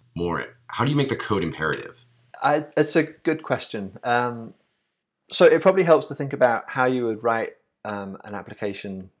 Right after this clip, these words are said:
Speaker 2: ten years ago if you're approaching the same problem, but in the, the pre-framework era, uh, and you're using vanilla JavaScript. So let's say we want to build,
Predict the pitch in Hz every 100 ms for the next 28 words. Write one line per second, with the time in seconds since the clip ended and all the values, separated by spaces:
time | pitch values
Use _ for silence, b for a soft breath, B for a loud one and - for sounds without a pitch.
0 | _ _ _ _ _ - 120 113 110 98
1 | 92 90 85 98 90 113 104 101 90 110
2 | 104 107 95 95 92 b b b b b
3 | _ - 104 110 101 98 95 101 87 _
4 | 98 - - 123 107 - 107 98 95 -
5 | 104 92 90 90 _ _ _ 92 92 90
6 | 101 104 107 104 98 101 98 101 95 -
7 | - - _ _ b b b - 143 -
8 | - 143 131 127 110 117 120 113 110 104